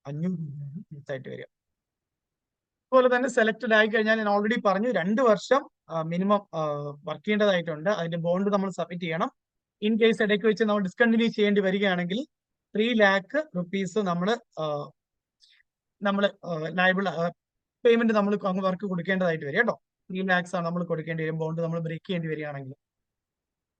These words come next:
So ഇനി നമുക്ക് അറിയേണ്ടത് എങ്ങനെയാണ് ഈ exam-ിന് നമ്മൾ ഓൺലൈൻ ആയിട്ട് അപേക്ഷിക്കേണ്ടത്, അതിന്റെ ഡീറ്റെയിൽസ് ആണ് നമ്മൾ ഇനി ഷെയർ ചെയ്യാൻ പോകുന്നത് കേട്ടോ.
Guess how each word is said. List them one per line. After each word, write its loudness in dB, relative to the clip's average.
So -6
ഇനി -2
നമുക്ക് 0
അറിയേണ്ടത് 4
എങ്ങനെയാണ് 2
ഈ 2
exam-ിന് -2
നമ്മൾ -4
ഓൺലൈൻ 0
ആയിട്ട് -6
അപേക്ഷിക്കേണ്ടത്, -2
അതിന്റെ -2
ഡീറ്റെയിൽസ് -4
ആണ് -4
നമ്മൾ 0
ഇനി 2
ഷെയർ -4
ചെയ്യാൻ -6
പോകുന്നത് -2
കേട്ടോ. -12